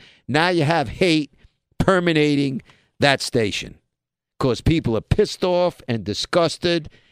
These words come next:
And you know what? God bless them. But what they got <laughs> at W A F A N is a real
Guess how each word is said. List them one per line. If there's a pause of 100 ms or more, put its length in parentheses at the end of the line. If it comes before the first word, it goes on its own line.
(140)
And (1200)
you
know
what? (300)
God
bless
them. (240)
But
what
they
got
<laughs>
at
W
A (140)
F
A
N (300)
is
a
real